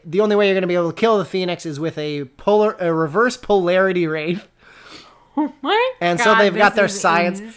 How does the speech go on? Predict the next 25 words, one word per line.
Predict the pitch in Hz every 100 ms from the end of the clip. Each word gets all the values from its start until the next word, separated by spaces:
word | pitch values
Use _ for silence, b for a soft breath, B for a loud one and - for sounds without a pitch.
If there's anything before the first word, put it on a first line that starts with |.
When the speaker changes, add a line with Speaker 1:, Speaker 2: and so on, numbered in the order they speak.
| - -
Speaker 1:
they've | 190 190 175
got | 220
Speaker 2:
insane. |
Speaker 1:
their | 247 208
science | - 180 175 202 190
team, | - 190 175 165 156 160
which | 175 175
they | 226
call | 233 226
Propeller | 208 165 185 185 165
Heads, | 147 135 123
which, | 147 151 - - -
uh, | 160 147 147
means | 165 175 156
I | 139
have | 175 185
to | 175
include | 160 - 160
a | 143
drop | 139 123 -
right | 127 120
now | 139 202 165 143
playing | 139 175 151 139
underneath | 139 135 160 165
this | 131 123